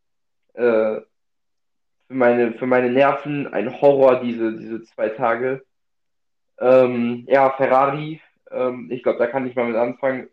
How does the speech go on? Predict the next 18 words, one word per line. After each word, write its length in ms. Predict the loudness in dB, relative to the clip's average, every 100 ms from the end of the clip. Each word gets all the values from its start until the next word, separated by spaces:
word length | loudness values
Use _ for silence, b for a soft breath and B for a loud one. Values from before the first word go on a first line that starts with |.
| _
war 440 | 0 4 4 0 _ _ _ _
super 320 | -16 -6 -2 -2
schnell 280 | 2 2
in 120 | 2 0
Monaco, 560 | -4 -6 -4 -6 -6 b _ _
konnte, 720 | -2 0 0 2 2 4 0 -2
äh, 460 | 0 2 0 -4
mit 220 | -8 -6 0
Red 260 | 0 0
Bull 180 | -4 -4
und 160 | -4 -4
mit 140 | -4
Mercedes 460 | -6 -6 -8 -8 -10
mithalten, 400 | -4 0 0 0
hat 160 | -8
Mercedes 500 | -10 -12 -16 -14 -12
sogar 220 | 0 0
geschlagen 640 | 0 -4 2 2 2 -4